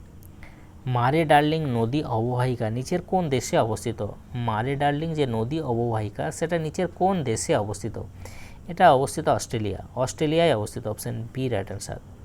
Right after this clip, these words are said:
নিচের কোনটি ইউরোপের বৃহত্তম বন্দর? নিচের কোনটি ইউরোপের বৃহত্তম বন্দর? ইউরোপের বৃহত্তম বন্দর হলো আহ, রটারডাম বন্দর। রটারডাম বন্দর হলো ইউরোপের বৃহত্তম বন্দর। নেক্সট,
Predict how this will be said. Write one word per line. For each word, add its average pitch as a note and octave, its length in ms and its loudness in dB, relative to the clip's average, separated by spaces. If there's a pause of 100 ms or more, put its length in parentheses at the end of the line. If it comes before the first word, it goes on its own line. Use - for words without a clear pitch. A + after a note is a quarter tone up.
(880)
নিচের D3+ 380 4
কোনটি D#3+ 420 2 (100)
ইউরোপের F#3+ 540 6
বৃহত্তম D3 540 2
বন্দর? G2 320 0 (400)
নিচের D3 340 2 (240)
কোনটি D#3+ 400 -2 (140)
ইউরোপের F3+ 520 2
বৃহত্তম D3 580 2
বন্দর? G2+ 360 0 (680)
ইউরোপের F#3+ 460 2
বৃহত্তম D#3+ 380 0 (120)
বন্দর B2 340 0
হলো C3+ 320 0 (480)
আহ, A#2+ 340 0
রটারডাম D3+ 600 4
বন্দর। G2+ 340 -4 (260)
রটারডাম D#3+ 720 4
বন্দর C3 300 2
হলো D#3 260 0 (100)
ইউরোপের F3 440 0
বৃহত্তম D3+ 600 -2
বন্দর। F#2+ 300 -2 (300)
নেক্সট, - 420 -12